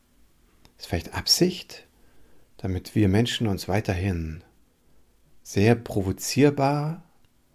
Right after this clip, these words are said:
halten und von unseren Reaktionen mehr gejagt werden als von unserer Intuition? <laughs> Also, du merkst schon, allein durch diese Einführung, das Wort Provokation oder provozieren,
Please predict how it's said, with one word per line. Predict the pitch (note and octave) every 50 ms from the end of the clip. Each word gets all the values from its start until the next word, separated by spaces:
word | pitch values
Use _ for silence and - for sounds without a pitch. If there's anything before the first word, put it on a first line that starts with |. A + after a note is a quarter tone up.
| _ _ _ _ _
halten | _ - A#2+ C3 D3+ D#3 D#3 - E3 E3+ E3+ E3+ D#3+
und | C3 F2 E2 D2+ -
von | - - - -
unseren | G2 F#2 F2+ F2+ F2 F2+
Reaktionen | F2+ F#2 A#2+ C#3+ D3+ D3+ D3 - - - - B2+ B2 C3+ C#3 C3+ C#3+ B2 A2
mehr | G2+ G2+ A#2 B2+
gejagt | A#2+ A2+ F#2 G2 G#2 B2+ C3 - - -
werden | A2 A2 A#2 A#2+ A#2+ B2 B2 B2+ B2+ - - _ - _ _ _ _ _ _ _ _ _ _ _ _ _ _ _ _ _ _ _ _
als | - G#2 - - - -
von | - - F#2 F2
unserer | E2+ D#2 D#2 F2+
Intuition? | F#2+ G2+ - C#3+ D3+ D3+ - - - C#3 C#3 D#3+ F#3+ G3+ G3 - _ _ _ - - - - - -
<laughs> | - B2 - - - - - - - - _ - _
Also, | - - D#3+ F3 D#3 C#3 A2 - - - - - - E3 C#3+ -
du | - B2+
merkst | C3 F3 A3+ A#3+ - - -
schon, | - C3+ C#3+ F#3+ G3+ - - - - - - - D#3 D#3 - _
allein | C3 A#2 B2 C#3 C#3+
durch | C3 A#2+ G#2
diese | - B2 A#2 - -
Einführung, | C3+ C#3 C3+ - - C3 A2 A2+ C3 B2+ B2+
das | B2 A2 - - -
Wort | - A2+ C3 D3 D#3 D#3+ - - - - - _ _ _ _ _
Provokation | - - A#2+ B2 C#3 C3+ - A#2+ A#2 A#2+ - - C3 C3+ D#3+ F#3+ G3 E3+ C#3+
oder | A2+ G#2
provozieren, | G#2+ - - A#2+ A2 A2 A2+ - - - E3 D#3 D3 C#3 D3 E3+ G3 G3 -